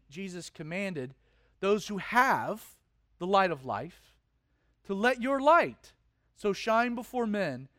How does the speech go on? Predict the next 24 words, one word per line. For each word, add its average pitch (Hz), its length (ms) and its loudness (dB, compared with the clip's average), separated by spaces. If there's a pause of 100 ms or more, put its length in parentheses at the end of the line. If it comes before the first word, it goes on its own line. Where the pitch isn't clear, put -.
(200)
that 170 120 -16
they 180 120 -2
may 180 140 -6
see - 220 -12
your 240 200 -6
good 208 200 -2
works 156 480 -6
and 151 140 -12
glorify 202 680 0
your 175 220 -6
Father 151 460 -2
in 120 120 -16
heaven." 104 360 -18 (1300)
Like, 220 120 -2
this 294 180 -2
is 240 140 -8
where 208 240 4
this 185 180 -2
strange 196 600 -2 (120)
detail 165 520 -6
about 139 280 -8
Stephen 151 540 -12
proves 135 300 -14
helpful. - 480 -10